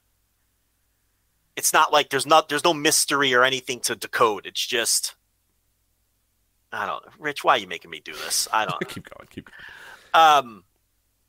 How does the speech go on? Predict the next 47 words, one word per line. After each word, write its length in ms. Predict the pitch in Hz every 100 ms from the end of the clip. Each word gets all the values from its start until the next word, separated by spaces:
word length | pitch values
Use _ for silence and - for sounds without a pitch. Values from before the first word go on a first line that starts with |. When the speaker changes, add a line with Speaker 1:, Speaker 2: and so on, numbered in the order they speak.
| _ _ _ _
Speaker 1:
the 140 | 131
McIntyre 560 | 147 175 208 - 165 156
s-, 200 | - - _ -
Karrion 260 | 147 139
Kross 240 | 135 139 127
steel 260 | - 131 117
cage, 260 | 123 113
it's 200 | 120 123
Karrion 300 | - 139 113
Kross. 460 | - 98 87 - -
He's 220 | 113 107
just, 260 | 104 101 - _ _ _
the 80 | 120
guy's 300 | 131 117 110
just 220 | 104 -
dry 240 | - 117
as 120 | 113 101
a 40 |
bone, 420 | - 98 98 101 _ _ 98
and 220 | 98 95
there's 160 | 101
nothing 300 | 110 101 92
interesting 400 | 92 - - 98
about 280 | 90 87 85
him. 100 | 82 _ _ _ -
Um, 380 | 120 107 98 85 _ _ _ _ _ - - -
Judgment 380 | 175 175 185
Day 240 | - 175 170
versus 300 | 165 151 -
the, 240 | 139 131
uh, 120 | 123 120
O 140 | 160
C. 440 | - - 156 151 151
Uh, 220 | 143 127
Rich, 200 | 165 -
Carl 260 | - 190 208
Anderson 580 | 185 170 - 170 160 143
went 180 | 143 -
to 80 |
Saudi 440 | - - 143 135 123
Arabia. 340 | 113 110 104
He 100 | 107
did 160 | 104 101
not 280 | 107 110 -
go 120 | 104
to 140 | 98
Osaka. 460 | 90 - 92 78 -